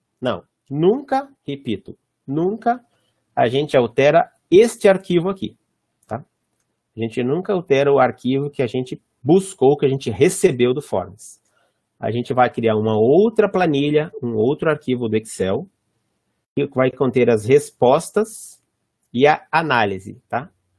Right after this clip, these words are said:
A gente não vai usar este arquivo. Mas, puxa vida, as respostas não estão aqui? Estão aqui. Como é que vai,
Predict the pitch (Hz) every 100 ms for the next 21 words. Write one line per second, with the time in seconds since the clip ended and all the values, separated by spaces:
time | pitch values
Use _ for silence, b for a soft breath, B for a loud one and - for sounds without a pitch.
0 | _ _ 107 117 127 117 135 185 165 139
1 | 156 - 123 123 117 131 - - 139 -
2 | 143 110 123 135 208 240 208 139 95 _
3 | _ _ _ _ - 120 139 - 160 156
4 | 147 135 127 113 196 - 175 - 165 165
5 | 123 - 127 156 160 160 -